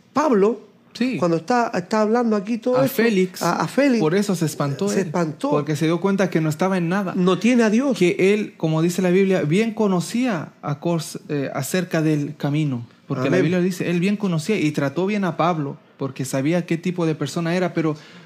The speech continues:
Speaker 2: cuando Pablo le siguió predicando ese evangelio, ya no era tan compadre, ya no era tan chévere, ya no
Speaker 1: Mm.
Speaker 2: era tan bien, tan bonito y tan barato. ¿Mm?
Speaker 1: Sí.
Speaker 2: ¿Por qué? Porque se dio cuenta lo que es el evangelio del Señor,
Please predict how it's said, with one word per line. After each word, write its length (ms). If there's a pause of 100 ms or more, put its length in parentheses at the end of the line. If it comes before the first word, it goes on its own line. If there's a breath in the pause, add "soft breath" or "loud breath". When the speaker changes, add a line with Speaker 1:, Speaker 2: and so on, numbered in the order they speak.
Speaker 2:
cuando 280
Pablo 340
le 120
siguió 300
predicando 540
ese 280
evangelio, 680 (400 loud breath)
ya 200
no 120
era 220
tan 340
compadre, 760
ya 160
no 80
era 180
tan 200
chévere, 500 (340 soft breath)
ya 180
no 60
Speaker 1:
Mm. 40
Speaker 2:
era 160
tan 220
bien, 300
tan 200
bonito 380
y 60
tan 200
barato. 380 (340)
¿Mm? 100 (260)
Speaker 1:
Sí. 360
Speaker 2:
¿Por 140
qué? 140
Porque 480
se 140
dio 180
cuenta 260
lo 140
que 80
es 160
el 80
evangelio 500
del 180
Señor, 600